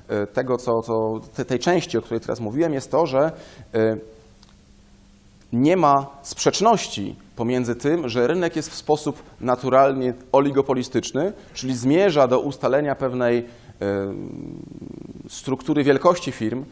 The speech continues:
wynikającej właśnie z optymalizacji, która zabezpiecza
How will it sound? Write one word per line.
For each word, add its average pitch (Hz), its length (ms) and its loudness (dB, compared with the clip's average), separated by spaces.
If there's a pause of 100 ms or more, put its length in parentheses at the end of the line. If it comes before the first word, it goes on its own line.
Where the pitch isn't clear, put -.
(200)
wynikającej 123 680 0
właśnie 120 380 -2 (180)
z - 100 -16
optymalizacji, 135 920 2 (160)
która 143 260 4
zabezpiecza 151 840 4